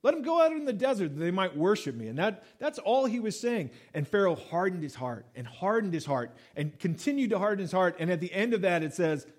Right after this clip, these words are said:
"And God hardened Pharaoh's heart." It's that, "I don't want you to go that way." But at some point, he says,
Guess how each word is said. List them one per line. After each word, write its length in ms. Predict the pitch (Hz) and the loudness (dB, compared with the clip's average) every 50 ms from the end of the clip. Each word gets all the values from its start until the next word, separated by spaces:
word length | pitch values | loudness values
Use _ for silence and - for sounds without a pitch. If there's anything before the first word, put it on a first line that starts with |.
| _ _ - | _ _ -10
"And 220 | 139 143 139 127 | -8 -6 -6 -4
God 280 | 135 143 151 156 156 131 | -2 -2 0 -2 -2 -4
hardened 380 | - 139 135 139 131 139 131 - | -4 -4 -4 -4 -4 -8 -10 -8
Pharaoh's 280 | 127 123 127 127 123 | -8 -8 -6 -8 -8
heart." 240 | - - - - - _ _ _ _ _ _ _ _ _ _ _ _ _ _ _ _ _ _ _ _ _ _ _ _ _ _ _ _ _ _ | -10 -14 -16 -16 -18 _ _ _ _ _ _ _ _ _ _ _ _ _ _ _ _ _ _ _ _ _ _ _ _ _ _ _ _ _ _
It's 140 | 156 143 - | -8 -2 2
that, 340 | 190 180 165 - - - - - _ _ _ _ _ | 2 2 2 0 -4 -12 -20 -20 _ _ _ _ _
"I 80 | 147 156 | 0 0
don't 340 | 147 123 170 180 208 240 | 2 4 4 4 4 2
want 140 | 240 240 240 | -2 -4 -2
you 80 | 233 202 | -2 0
to 60 | 208 | 0
go 200 | 165 175 185 185 180 | 4 4 4 4 4
that 220 | 165 151 135 120 | 2 0 -2 -4
way." 200 | 123 117 104 98 104 - _ _ _ _ _ _ _ _ _ _ _ _ _ _ _ - | -6 -6 -8 -8 -12 -18 _ _ _ _ _ _ _ _ _ _ _ _ _ _ _ -8
But 80 | 135 | -6
at 100 | 139 135 | -6 -4
some 180 | - 196 202 202 | -2 -2 -2 -2
point, 380 | 196 - 220 214 190 165 156 - - _ _ | 0 0 0 0 0 -2 -4 -6 -14 _ _
he 120 | - 151 147 | -6 -6 -4
says, 400 | - 165 160 156 147 127 - | -2 0 0 0 -2 -4 -8